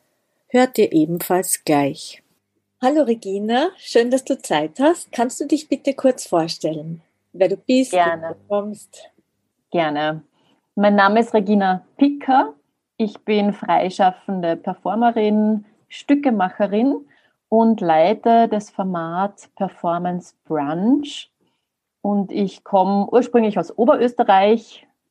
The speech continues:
Speaker 2: und lebe in Wien und Oberösterreich.
Speaker 1: Du bist freischaffende Performerin. Kannst du uns erzählen, wie es dazu kam?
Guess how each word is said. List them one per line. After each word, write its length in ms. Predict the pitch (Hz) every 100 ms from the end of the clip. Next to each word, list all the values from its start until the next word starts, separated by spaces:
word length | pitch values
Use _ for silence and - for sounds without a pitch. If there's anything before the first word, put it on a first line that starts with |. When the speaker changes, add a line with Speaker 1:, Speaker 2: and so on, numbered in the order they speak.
| _ _ -
Speaker 2:
und 420 | 190 190 190 185
lebe 420 | 165 170 190 196 202
in 180 | 180
Wien 300 | 175 185 202
und 400 | 190 180 175 156
Oberösterreich. 760 | 156 143 143 - 143 - - _ _ _ _ _ _ _ _ _ _ _ _ _ _ _ -
Speaker 1:
Du 100 | 233
bist 600 | 226 254 233 - - -
freischaffende 800 | - - 185 233 254 254 277 269
Performerin. 840 | 262 - 220 - 175 208 254 294 349 494 _ _ _ _ _ _
Kannst 320 | - 254 -
du 120 | 302 302
uns 240 | 294 -
erzählen, 680 | 233 233 196 202 254 294 294 - -
wie 120 | 269
es 140 | 262
dazu 340 | 240 233 - -
kam? 540 | - 160 151 143